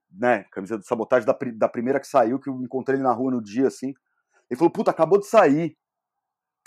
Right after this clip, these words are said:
Falei: "Caralho, que louco." Ele pegou, tirou e me deu, assim.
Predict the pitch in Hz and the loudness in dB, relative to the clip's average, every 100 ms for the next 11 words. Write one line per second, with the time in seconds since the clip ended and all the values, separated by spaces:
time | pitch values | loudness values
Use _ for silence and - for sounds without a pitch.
0 | _ _ 123 127 165 156 165 156 160 156 | _ _ -10 0 4 4 4 2 2 2
1 | 156 123 120 131 - 139 135 139 110 175 | 0 -4 -4 -4 -4 -2 -2 -4 -2 -2
2 | 90 - 85 | -2 -8 -20